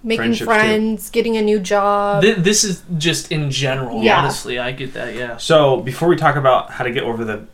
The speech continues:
Speaker 2: the E V G Vs of getting to know someone, I think how to find <laughs> someone in a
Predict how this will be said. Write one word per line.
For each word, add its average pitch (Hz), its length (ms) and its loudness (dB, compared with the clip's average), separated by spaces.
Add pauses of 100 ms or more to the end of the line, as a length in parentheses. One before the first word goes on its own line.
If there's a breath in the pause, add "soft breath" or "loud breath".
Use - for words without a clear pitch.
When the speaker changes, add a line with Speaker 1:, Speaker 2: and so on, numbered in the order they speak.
(120)
Speaker 2:
the 120 160 -4
E 127 160 -8
V 117 180 -6
G 117 260 -6
Vs 101 340 -6
of 98 520 -6 (440)
getting 131 260 -2
to 113 120 -12
know 135 200 2
someone, 87 580 -6 (360 soft breath)
I 110 80 -6
think 131 420 -6 (720)
how - 380 0
to 180 140 -10
find 139 540 -2
<laughs> - 160 -4
someone 190 640 -2
in 120 220 -4
a 113 220 -2